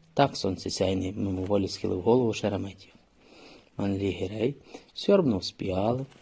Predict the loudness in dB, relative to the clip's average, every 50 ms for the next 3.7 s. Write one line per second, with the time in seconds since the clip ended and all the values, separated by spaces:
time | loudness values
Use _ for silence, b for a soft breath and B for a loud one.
0 | -16 _ -2 0 4 6 6 6 6 4 2 0 0 0 -2 -2 -4 -6 -6 -6
1 | -6 -4 -2 -4 -4 -2 0 -2 -2 -2 -4 -4 -4 -4 -4 -6 -10 -14 -16 -18
2 | -20 -20 -20 -20 -20 -20 B B B B B B B B B -4 -2 -2 -2 0
3 | -2 0 0 -2 -4 -6 -4 0 0 2 2 2 0 -2